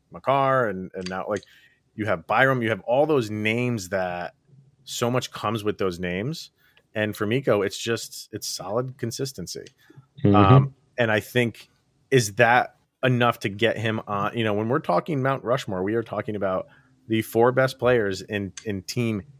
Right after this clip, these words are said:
Speaker 1: history.
Speaker 2: Mm-hmm.
Speaker 1: Is he there? I don't think so. Is he in the conversation? Definitely.
Speaker 2: Yes.
Speaker 1: Uh,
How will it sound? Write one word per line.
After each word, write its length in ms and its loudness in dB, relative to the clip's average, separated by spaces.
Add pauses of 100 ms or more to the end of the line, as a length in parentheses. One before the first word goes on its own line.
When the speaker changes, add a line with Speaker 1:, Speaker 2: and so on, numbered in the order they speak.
(140)
Speaker 1:
history. 680 -4 (520)
Speaker 2:
Mm-hmm. 500 6 (260)
Speaker 1:
Is 200 -4
he 160 0
there? 600 2 (580)
I 160 2
don't 260 0
think 380 -4
so. 420 -4 (120)
Is 260 2
he 260 -2
in 120 -2
the 80 -2
conversation? 840 -4 (420)
Definitely. 500 6
Speaker 2:
Yes. 160 -8 (480)
Speaker 1:
Uh, 280 0